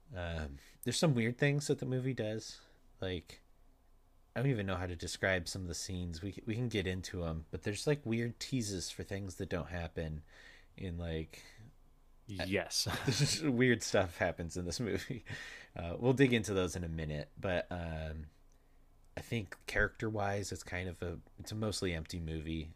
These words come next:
Speaker 1: I think they, it seems like they, they, like, felt like they were trying to get these big character moments,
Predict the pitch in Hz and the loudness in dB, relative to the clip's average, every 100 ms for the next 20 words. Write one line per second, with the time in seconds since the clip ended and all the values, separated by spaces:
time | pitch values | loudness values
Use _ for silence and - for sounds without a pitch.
0 | - 85 90 90 85 76 - - - - | -10 -10 -4 0 0 0 -6 -20 -20 -8
1 | - 90 - - 117 117 98 95 90 78 | 0 0 0 -2 2 4 4 4 2 0
2 | - - - - - - - - - - | -6 -20 -20 -20 -20 -20 -20 -20 -20 -20
3 | - - - 110 90 - - 98 - 107 | -20 -10 2 4 4 0 4 4 6 2
4 | - 101 87 - 92 92 92 101 - - | 2 2 2 0 0 0 -2 -4 -8 -16
5 | - - - - 101 95 101 90 98 90 | -20 -20 -18 -8 -8 -4 -6 -2 -2 -2
6 | - 92 90 104 101 92 101 95 | 0 0 0 -2 -2 -2 -4 -6